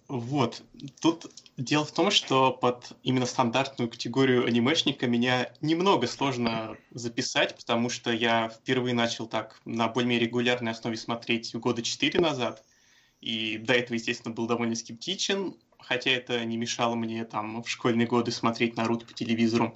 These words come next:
Но это другая история была. Так вот, года четыре назад я в Гугле нашёл кое-как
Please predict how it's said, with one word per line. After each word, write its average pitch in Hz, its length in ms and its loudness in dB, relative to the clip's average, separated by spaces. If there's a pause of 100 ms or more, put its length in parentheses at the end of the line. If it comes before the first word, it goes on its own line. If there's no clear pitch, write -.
(420)
Но 180 260 4
это 131 160 2
другая 139 300 4
история 117 320 -2
была. 107 340 -4 (400)
Так - 160 -4
вот, 131 160 0
года 170 260 -2
четыре 175 360 0
назад 160 400 -2
я 131 520 2
в 117 140 -10
Гугле 147 400 2
нашёл 139 520 2
кое-как 127 680 0